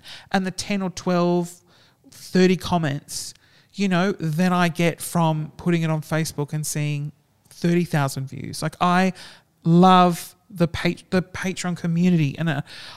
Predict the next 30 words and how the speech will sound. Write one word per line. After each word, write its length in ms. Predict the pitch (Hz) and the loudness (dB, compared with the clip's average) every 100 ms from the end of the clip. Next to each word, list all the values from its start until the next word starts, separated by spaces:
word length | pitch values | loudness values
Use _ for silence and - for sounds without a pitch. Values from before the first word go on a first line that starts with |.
| - | -4
I 60 | |
see 320 | 170 - 214 202 | -2 2 4 4
all 80 | |
the 80 | 190 | 4
comments, 400 | 185 175 160 147 | 0 -2 -2 -2
I 100 | - | 0
reply 440 | 175 165 - 185 190 | 0 -2 0 4 4
to 60 | |
all 160 | 180 170 | 4 4
the 80 | 160 | 2
D 200 | 160 156 | 2 2
Ms, 440 | 143 131 135 - - - - | 0 -4 -8 -10 -12 -16 -10
and 120 | 170 | -8
it's 160 | - | -6
just 300 | - 208 - | -6 -6 -6
so 220 | - 190 190 | -4 -2 -2
much 240 | 190 - | -2 0
more 120 | 175 | 2
motivating 520 | 165 160 156 156 143 | 4 4 2 0 0
and 80 | 143 | -2
exciting. 600 | 139 - 147 143 131 - - _ _ _ _ _ _ _ _ - - - _ | -4 -2 0 -2 -4 -10 -20 _ _ _ _ _ _ _ _ -18 -16 -18 _
Great, 180 | 135 131 | -8 -6
good 140 | 160 | -6
spiel, 280 | 151 - 131 | -8 -10 -10
Christian. 360 | - 175 - 269 - - - - | -8 -8 -8 -12 -16 -20 -20 0
Um, 480 | 175 180 175 175 180 - _ _ _ _ _ _ _ _ - | 6 8 8 6 0 -8 _ _ _ _ _ _ _ _ -8
what 100 | 208 | -4
was 80 | |
I 80 | 233 | -2
doing? 320 | 160 131 - | -2 -2 -6